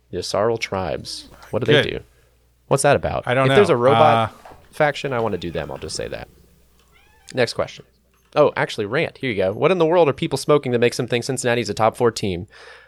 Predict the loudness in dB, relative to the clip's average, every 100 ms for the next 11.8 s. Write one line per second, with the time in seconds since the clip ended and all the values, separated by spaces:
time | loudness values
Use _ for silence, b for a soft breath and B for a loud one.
0 | B 2 4 4 2 0 -2 -4 -6 -4
1 | -2 2 2 4 2 2 2 0 -2 -2
2 | 0 0 -2 -6 -4 -4 -4 -4 -2 -2
3 | -4 -6 -4 -4 -2 -2 -4 -2 -2 -2
4 | -2 -2 -2 -2 -2 0 2 2 2 0
5 | 0 0 0 0 0 0 0 2 2 0
6 | -2 -2 -4 -6 -10 -20 b b b b
7 | 0 4 4 4 -2 -2 -2 0 -4 -4
8 | -6 -8 -4 -4 -2 0 2 2 -2 -4
9 | -4 -4 -4 -2 -2 -2 -2 2 4 4
10 | 2 -4 -4 -4 -4 -2 -2 -4 -10 -6
11 | -6 -6 -8 -4 -2 0 -2 -6